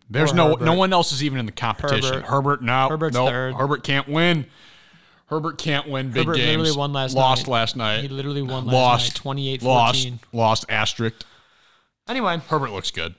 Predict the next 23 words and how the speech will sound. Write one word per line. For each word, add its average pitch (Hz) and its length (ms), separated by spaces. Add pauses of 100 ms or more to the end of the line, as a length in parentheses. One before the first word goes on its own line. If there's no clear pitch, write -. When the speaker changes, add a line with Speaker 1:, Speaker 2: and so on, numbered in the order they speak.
(120)
Speaker 2:
What's 170 220
up? 151 180
What's 151 160
yours? 170 380
What's 151 160
your 165 280
spread 156 380
pick? 120 300 (280)
Speaker 1:
Seven-point 233 640
spread. 180 300
The 170 80
fact 190 300
that 240 100
this 214 180
game, 151 380
the 175 80
fact 175 400
that - 80
the 233 80
spread 143 420
for 156 140
this 139 200
game 147 460